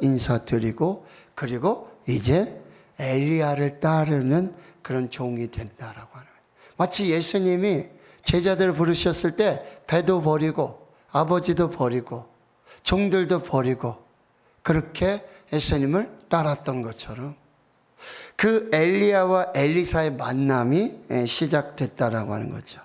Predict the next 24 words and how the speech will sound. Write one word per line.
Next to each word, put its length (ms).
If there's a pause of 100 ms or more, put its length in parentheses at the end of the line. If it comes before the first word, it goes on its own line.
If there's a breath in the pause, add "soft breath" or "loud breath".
(480 soft breath)
여러분, 280
누구를 460
만나느냐? 500 (880 loud breath)
정채봉 600
작가 320
다섯 340
종류의 520 (200 loud breath)
만남을 500
이야기하는데 540 (160 loud breath)
생선 480
같은 320
만남이 460
있대요. 520 (280 loud breath)
처음엔 440
싱싱하지만 880
금방 380
상하고 640 (300 loud breath)
비린내가 720
나는 380
만남이다. 720 (380 loud breath)
생선처럼 720
시기 340
질투하고 520
싸우며 540